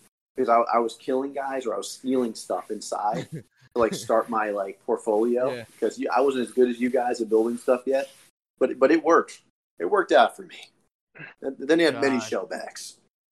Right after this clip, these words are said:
Speaker 2: We'd have
Speaker 1: Many.
Speaker 2: to start new characters in that game.
Speaker 1: I don't remember the server.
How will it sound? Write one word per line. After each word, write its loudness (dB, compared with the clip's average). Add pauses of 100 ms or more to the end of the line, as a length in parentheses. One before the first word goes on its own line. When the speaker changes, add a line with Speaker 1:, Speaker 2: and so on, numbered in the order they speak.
Speaker 2:
We'd -8
have -6
Speaker 1:
Many. 2
Speaker 2:
to 0
start -4 (100)
new -14
characters -12
in -20
that -20
game. -20 (1700)
Speaker 1:
I -2
don't 2
remember 2
the -10
server. 2